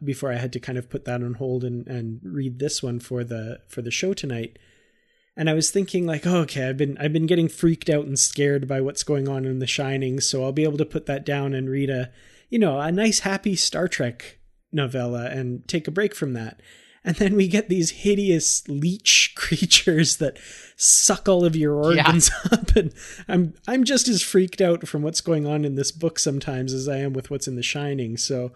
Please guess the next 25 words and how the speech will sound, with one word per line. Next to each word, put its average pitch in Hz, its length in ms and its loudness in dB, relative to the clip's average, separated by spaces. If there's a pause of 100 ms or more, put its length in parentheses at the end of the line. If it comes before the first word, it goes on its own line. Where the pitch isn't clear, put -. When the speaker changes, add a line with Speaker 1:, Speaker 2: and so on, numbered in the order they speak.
(380)
Speaker 1:
you 160 160 -2
know, 120 140 -2
<laughs> - 80 -8
it - 480 -2
really 190 240 4
wasn't 143 320 0
a 123 60 -4
break 135 640 -4
from 123 440 -6 (220)
tense, - 600 -2
scary, 139 680 0
uh, 117 220 -6
books 185 400 -6
here. 113 260 -4 (520)
But, 139 180 -2
um, 135 240 -6 (240)
I 165 80 0
do 196 80 2
have 220 160 0
to 202 80 -2
say 196 160 2
I 151 40 2
really 143 320 2
enjoyed 127 440 -2
it. - 240 -8